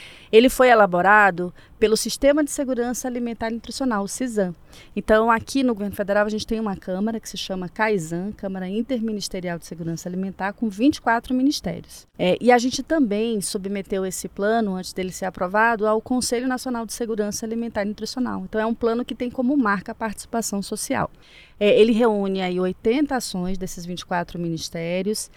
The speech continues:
Esse plano tem três grandes metas. Primeiro é retirar o Brasil do mapa da fome, a gente conseguir reduzir aí a pobreza de forma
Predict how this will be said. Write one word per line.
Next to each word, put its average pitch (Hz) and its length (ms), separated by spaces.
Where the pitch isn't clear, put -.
Esse 226 240
plano 233 200
tem 233 160
três 285 400
grandes 247 400
metas. 160 720
Primeiro 233 380
é 285 40
retirar 247 560
o 277 40
Brasil 208 300
do 185 80
mapa 180 220
da 160 120
fome, 208 600
a 190 60
gente 196 240
conseguir 220 400
reduzir 202 840
aí 185 680
a 185 140
pobreza 185 500
de 170 100
forma 180 540